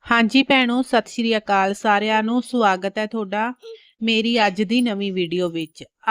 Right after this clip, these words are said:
ਅੱਜ ਮੈਂ ਤੁਹਾਡੇ ਵਾਸਤੇ ਬਹੁਤ ਹੀ ਸੋਹਣੇ ਸੂਟ ਲੈ ਕੇ ਆਈ ਹਾਂ। ਆਪਣਾ ਪਹਿਲਾ ਸੂਟ ਰਹੇਗਾ ਕਾਟਨ ਬਰਬਰੀ ਦਾ, ਮੈਚਿੰਗ ਇਹ ਸੂਟ ਰਹੇਗਾ। ਪ੍ਰਾਈਸ ਇਸਦਾ ਸਿਰਫ ਸਾਢੇ ਅੱਠ ਸੌ ਰਹੇਗਾ।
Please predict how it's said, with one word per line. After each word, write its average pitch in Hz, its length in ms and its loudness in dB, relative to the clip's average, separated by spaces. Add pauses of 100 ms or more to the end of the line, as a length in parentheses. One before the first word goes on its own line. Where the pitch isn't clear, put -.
ਅੱਜ 220 140 -2
ਮੈਂ 262 180 0
ਤੁਹਾਡੇ 233 340 -2
ਵਾਸਤੇ 214 520 -4
ਬਹੁਤ 208 360 -6
ਹੀ 262 140 -2
ਸੋਹਣੇ 220 360 -2
ਸੂਟ 226 320 -6
ਲੈ 202 160 -4
ਕੇ 202 160 -10
ਆਈ 196 240 -8
ਹਾਂ। 214 120 -8
ਆਪਣਾ 214 240 -8
ਪਹਿਲਾ 214 360 -4
ਸੂਟ 233 260 -8
ਰਹੇਗਾ 208 400 -4
ਕਾਟਨ 202 420 -6
ਬਰਬਰੀ 196 420 -4
ਦਾ, 214 240 0 (520)
ਮੈਚਿੰਗ 226 440 2
ਇਹ 269 200 2
ਸੂਟ 214 340 -8
ਰਹੇਗਾ। 208 440 -4
ਪ੍ਰਾਈਸ 220 460 -2
ਇਸਦਾ 220 300 -4
ਸਿਰਫ 254 300 -4
ਸਾਢੇ 226 440 -2
ਅੱਠ 214 120 -6
ਸੌ 233 240 0
ਰਹੇਗਾ। 175 540 0